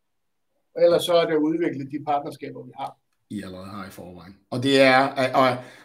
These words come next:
Speaker 2: du ved, nu har I jo fået otteogtyve kunder ind. Er, er,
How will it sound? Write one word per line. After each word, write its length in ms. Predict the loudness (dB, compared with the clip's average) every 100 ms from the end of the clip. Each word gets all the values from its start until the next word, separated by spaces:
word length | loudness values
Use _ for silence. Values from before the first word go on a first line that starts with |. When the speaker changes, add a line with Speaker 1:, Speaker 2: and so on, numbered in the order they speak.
| -8
Speaker 2:
du 60 | 0
ved, 220 | 2 2
nu 80 | 2
har 140 | 4
I 40 | 4
jo 60 |
fået 180 | 4 0
otteogtyve 460 | 2 2 2 -2 -2
kunder 320 | 0 2 2
ind. 180 | 0 -4
Er, 100 | -6
er, 220 | -4 -4